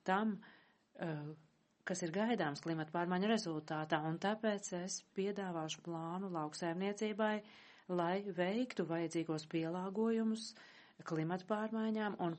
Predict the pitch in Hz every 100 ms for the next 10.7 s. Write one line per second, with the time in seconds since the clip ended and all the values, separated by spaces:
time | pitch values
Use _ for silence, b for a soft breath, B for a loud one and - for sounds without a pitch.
0 | - 170 170 190 208 214 214 220 220 B
1 | B B B - - 170 160 160 156 -
2 | 175 180 190 214 202 196 202 196 190 B
3 | B B B B B _ _ _ - 190
4 | 196 180 196 208 247 - - 175 160 156
5 | 151 151 156 - 196 220 202 180 160 165
6 | 156 151 160 - 175 165 170 - 175 165
7 | 156 160 180 190 196 170 165 226 - 202
8 | - - 240 175 147 147 143 131 - 190
9 | 226 254 226 202 208 208 202 190 190 185
10 | 220 240 262 262 170 -